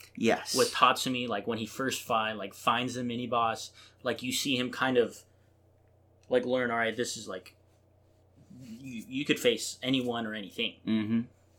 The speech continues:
Speaker 2: And in the real world, it's, like, they don't care if you die. Like, they want to kill you. Some of them
Speaker 1: Yes.
Speaker 2: want to kill you.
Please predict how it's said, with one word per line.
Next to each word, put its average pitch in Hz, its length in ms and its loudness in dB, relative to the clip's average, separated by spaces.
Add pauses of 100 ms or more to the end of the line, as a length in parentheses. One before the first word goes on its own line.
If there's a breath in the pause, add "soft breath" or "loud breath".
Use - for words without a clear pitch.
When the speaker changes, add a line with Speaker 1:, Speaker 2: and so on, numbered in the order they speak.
Speaker 2:
And 110 560 -2
in 139 160 -2
the 131 100 2
real 135 240 2
world, 110 360 2
it's, - 580 -8 (320)
like, 117 120 -14
they 120 60 -2
don't 120 140 -4
care 113 160 0
if - 100 -12
you 107 60 -10
die. - 160 -12 (180)
Like, 110 140 -8
they 135 80 2
want 139 300 6
to 120 60 -4
kill 95 180 -4
you. - 80 -14 (200)
Some 165 200 6
of 160 60 8
them 139 100 8
Speaker 1:
Yes. 127 100 4
Speaker 2:
want 131 160 6
to 117 60 -2
kill 104 160 -2
you. 85 100 -10